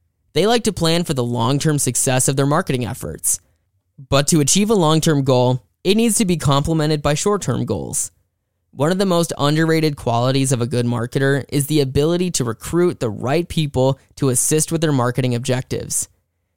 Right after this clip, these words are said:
They are willing to acknowledge that small and concrete steps can help realize their long-term vision, and that help from others is essential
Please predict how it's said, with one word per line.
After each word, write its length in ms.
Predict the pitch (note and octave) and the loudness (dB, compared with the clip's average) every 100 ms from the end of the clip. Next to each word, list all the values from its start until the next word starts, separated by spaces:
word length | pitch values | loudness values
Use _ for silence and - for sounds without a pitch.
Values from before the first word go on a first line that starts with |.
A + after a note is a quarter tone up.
| _ - | _ 0
They 140 | E3 | 2
are 100 | A#3+ | 4
willing 240 | G3 F#3 | 2 0
to 140 | F3 D3+ | 0 0
acknowledge 560 | B2+ B2+ B2+ C#3+ C#3+ | 0 2 2 2 0
that 160 | A#2 G#2 | -2 -2
small 500 | - C#3+ C#3 D#3 D3 | -2 0 0 0 0
and 180 | A#2+ C3 | -2 -6
concrete 520 | - D#3 F3+ E3+ D#3 | -6 -6 -4 -4 -2
steps 400 | - C3 D3 - - _ | -2 -2 -4 -8 -12 _
can 140 | C3+ A#2+ | -4 -4
help 360 | - D3+ F#3 | 0 -2 0
realize 500 | C3+ C3+ D3 D3+ D#3 | 0 2 4 4 2
their 200 | C#3 A#2 | 0 -2
long-term 520 | A#2 A#2+ C3+ C3+ B2 | -2 -2 -2 0 -2
vision, 480 | A#2 B2 B2 C#2+ D3 _ _ _ _ _ | 0 -2 -2 -6 -12 _ _ _ _ _
and 160 | C#3+ E3 | -4 -2
that 140 | G#3 | 0
help 240 | G3 F#3+ - | 0 -2 -2
from 160 | D3 | -2
others 320 | C3+ D#3+ D3+ | 2 2 2
is 140 | C#3 A#2 | 0 0
essential 640 | A#2+ D3+ D#3+ F3+ E3+ F3 | 0 0 0 0 0 -2